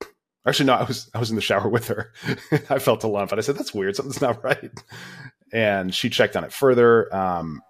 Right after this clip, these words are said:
and just a little aside for women, young, healthy women, a mammogram often won't catch cancer. So Kim went to her doctor.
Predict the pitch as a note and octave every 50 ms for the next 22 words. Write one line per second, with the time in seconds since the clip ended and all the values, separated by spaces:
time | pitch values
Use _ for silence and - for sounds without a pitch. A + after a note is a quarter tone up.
0 | _ - G2+ F#2+ F#2 F#2 F2+ - A#1+ F#2 G#2+ - - A#2 G#2+ F2+ D#2 D#2 - -
1 | G#2+ F#2+ F#2+ F#2+ F2 - - E2+ F2+ F#2+ G2 F#2+ F2 F2 D#2+ _ _ _ _ _
2 | _ _ _ - F#2+ G#2 A#2 B2 C#3 C#3 B2 B2+ B2+ B2 - A#2 F#2+ F#2 G2+ G#2+
3 | G2+ G2 F#2+ E2+ - F2+ F#2 F#2 G2 G#2+ A#2 A2 B2 B2+ A#2+ D2+ F#2+ G2+ - G#2+
4 | G2 F2+ D#2+ E2+ E2+ - - - F#2 D#2+ - - - E2+ D2+ C#2 - - - -
5 | _ _ _ - - - - F2 D#2 D2+ D2+ - - - A#2+ A2 G#2+ G#2+ A2 -
6 | C3 B2 A#2 A2+ F#2 F#2 - - F#2+ F2+ F2 E2+